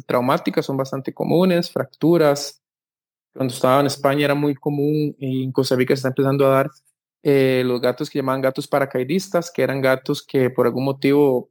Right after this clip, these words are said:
saltaban de las torres, que, que, digamos, son ciudades muy verticales, y saltaban de las torres, entonces llegaban con fracturas bastante complejas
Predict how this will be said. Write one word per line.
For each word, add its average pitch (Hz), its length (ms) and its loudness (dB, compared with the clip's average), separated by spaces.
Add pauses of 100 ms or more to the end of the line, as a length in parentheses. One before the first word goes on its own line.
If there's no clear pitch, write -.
saltaban 131 600 0
de 135 80 -2
las 127 180 -6
torres, 180 460 -2
que, - 420 -6
que, - 120 -6
digamos, - 320 -4
son 123 240 0
ciudades 135 240 4
muy 139 120 4
verticales, - 760 0 (480)
y 143 80 2
saltaban 135 420 2
de 147 80 2
las 135 140 0
torres, 180 240 0
entonces 135 260 -2
llegaban 135 240 0
con 143 160 -6
fracturas 135 400 -2
bastante 131 420 -2
complejas 156 920 0